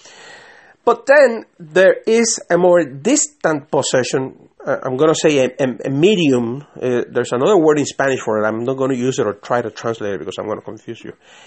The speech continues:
Uh, uh, and, and that is the possession that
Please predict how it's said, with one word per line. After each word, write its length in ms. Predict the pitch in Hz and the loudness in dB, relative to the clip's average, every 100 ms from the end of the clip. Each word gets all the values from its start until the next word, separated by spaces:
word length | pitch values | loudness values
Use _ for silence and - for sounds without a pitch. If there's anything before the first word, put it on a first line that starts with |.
| - - _ - | -20 -20 _ -4
Uh, 160 | 175 170 | -2 -2
uh, 120 | 180 170 180 | -2 -2 -2
and, 140 | 175 - | -2 0
and 260 | 180 180 175 | 0 0 2
that 240 | 196 240 | 2 2
is 200 | 285 233 | 0 2
the 100 | 240 | 0
possession 560 | 247 151 269 262 214 180 | 2 2 2 2 2 2
that 320 | 160 - | 2 0